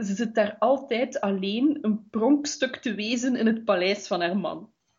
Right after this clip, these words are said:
Dus ze heeft eigenlijk alles wat ze nodig heeft, maar ze is, ze is, ik weet niet hoe, eenzaam. En, eh, op een bepaald moment zegt, eh, de voedster van haar zoon tegen haar, "Zeg, weet je wat jij zou moeten doen?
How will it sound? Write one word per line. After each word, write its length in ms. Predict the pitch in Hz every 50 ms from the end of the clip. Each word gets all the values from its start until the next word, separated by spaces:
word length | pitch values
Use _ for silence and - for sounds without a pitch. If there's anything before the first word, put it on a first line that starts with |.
| _ _ _ _ _ _ _ _ _ _ _ _
Dus 200 | - 208 196 -
ze 60 | - 214
heeft 180 | 226 220 -
eigenlijk 300 | 170 202 254 240 - - -
alles 300 | 214 247 277 269 - -
wat 120 | 202 202 -
ze 140 | - 202 185
nodig 280 | 190 220 254 285 285
heeft, 180 | 262 247 247 -
maar 180 | 208 185 180
ze 100 | 180 180
is, 280 | 170 170 - - - _
ze 160 | - - - 170
is, 120 | 175 -
ik 80 | - -
weet 160 | 208 196 -
niet 100 | 226 214
hoe, 100 | 196 - -
eenzaam. 600 | 185 180 185 202 202 196 190 175 - 202 - - _ - - - - - - - - _ -
En, 260 | 202 208 208 214 208
eh, 360 | 202 208 202 208 208 190 -
op 120 | 214 214 214
een 60 | 226
bepaald 400 | 208 196 - - 220 247 254 254
moment 400 | 247 214 202 208 247 277 285 - -
zegt, 540 | 220 - - 208 208 - - - - -
eh, 420 | - - 190 196 196 190 - - 185
de 360 | - 190 185 180 170 - 190 175
voedster 440 | - 294 294 - - - 277 233 220
van 180 | 208 202 190
haar 160 | 180 170 175
zoon 340 | 175 - 208 240 285 320 359
tegen 320 | 320 240 220 226 226 214 208
haar, 280 | 208 208 214 214 214
"Zeg, 280 | 214 - 226 226 226 - -
weet 200 | 196 214 208 208
je 60 | 190
wat 240 | 185 170 170 175 180
jij 180 | 214 247 330 320
zou 160 | 285 320 277
moeten 320 | 247 247 226 226 208 190 180
doen? 320 | 220 294 403 480 - -